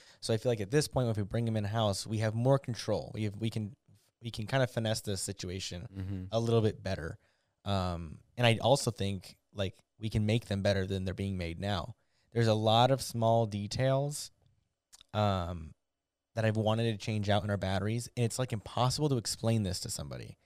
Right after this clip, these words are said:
Speaker 1: Uh, you have to show it to them, or you have to, like, build it and go, "See, this is what I want." And I think I can easily do that with either an employee or whoever ends up building these packs. It'll
Speaker 2: Mm-hmm.
Speaker 1: probably be me for a little while.
Speaker 2: Yeah.
Speaker 1: Um, until I find someone who's capable of understanding what I'm trying to say.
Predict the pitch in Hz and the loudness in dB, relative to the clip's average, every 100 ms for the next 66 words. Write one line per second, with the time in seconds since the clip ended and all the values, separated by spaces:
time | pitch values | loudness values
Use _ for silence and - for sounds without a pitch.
0 | _ _ - 110 120 135 - 120 131 123 | _ _ -8 -2 2 2 2 2 6 6
1 | - 127 127 127 131 - 110 110 113 120 | 4 2 6 6 4 2 2 2 2 0
2 | 117 104 98 107 107 113 107 107 95 95 | 0 0 2 4 4 4 4 4 6 4
3 | - 110 120 120 _ _ _ 117 113 113 | 2 2 2 -2 _ _ _ -2 2 4
4 | 101 98 101 120 - _ _ - 123 120 | 6 6 4 2 0 _ _ -2 2 4
5 | 131 117 110 127 120 110 110 107 95 101 | 4 2 2 2 4 4 4 4 2 -2
6 | - _ - 98 113 101 92 - 151 147 | -4 _ -8 -2 2 2 0 0 2 4
7 | 135 127 98 98 113 113 117 107 101 95 | 4 0 0 2 4 4 4 2 -2 -2
8 | 98 95 90 - 95 - 107 104 170 143 | -2 -2 -6 -2 -4 -2 -6 0 4 4
9 | 101 98 110 95 - 82 104 85 71 73 | 4 0 0 -2 -4 -2 -2 -2 -4 -6
10 | - 92 82 90 - 113 110 120 113 107 | -6 -8 -8 -12 -4 0 2 6 4 4
11 | - 107 101 107 101 101 95 95 92 - | 2 2 2 -2 -2 -2 -2 -4 -8 -14
12 | - 117 104 95 92 95 95 95 - 95 | -8 -4 -4 -2 0 2 0 0 -2 -2
13 | 92 90 101 92 - 101 | -2 -4 -4 -4 -2 -2